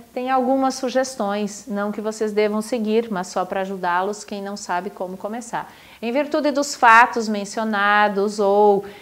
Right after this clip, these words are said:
a, a, levando em consideração os aspectos, dado o exposto por todos esses aspectos, portanto, logo, dessa forma. Então, são maneiras de iniciar a conclusão.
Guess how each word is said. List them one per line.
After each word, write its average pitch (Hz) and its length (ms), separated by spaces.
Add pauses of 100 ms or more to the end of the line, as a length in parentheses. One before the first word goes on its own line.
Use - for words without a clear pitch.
(120)
a, 190 680
a, 170 60 (480)
levando 240 440
em 247 40
consideração 226 800
os 220 80
aspectos, 226 720
dado 247 340
o 254 40
exposto 247 720
por 247 160
todos 269 240
esses 247 320
aspectos, 220 680
portanto, 254 840
logo, 240 640
dessa 233 320
forma. 226 580 (260)
Então, 240 320
são 269 240
maneiras 226 800 (180)
de 226 60
iniciar 208 540 (360)
a 196 120
conclusão. 190 560